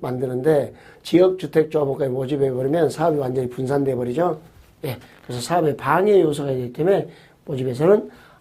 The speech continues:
아니 된다. 이렇게 됐습니다. 근데 지금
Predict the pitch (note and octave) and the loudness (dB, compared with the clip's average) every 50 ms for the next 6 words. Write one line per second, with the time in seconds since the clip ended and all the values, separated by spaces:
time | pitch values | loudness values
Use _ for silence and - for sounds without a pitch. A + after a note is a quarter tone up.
0 | _ _ _ _ - C#3+ C3+ C#3 C3+ B2 B2 A#2+ A#2 A#2 A2+ C3+ C#3 D3 - - | _ _ _ _ -8 -4 -2 0 0 0 -2 -4 -6 -4 -4 -2 0 -2 -2 -4
1 | - - B2+ B2 - D3+ E3+ E3+ E3 - D#3 C#3+ C3+ C3+ D3 D3 D3 - _ _ | -6 -10 -10 -8 -6 -4 -4 -4 -6 -6 -8 -6 -6 -6 -8 -10 -10 -12 _ _
2 | _ _ _ _ _ _ _ - G3+ F#3+ F#3 G#3 G#3+ A3 A3 A3 G#3+ - | _ _ _ _ _ _ _ 0 2 4 6 8 8 8 8 6 4 -2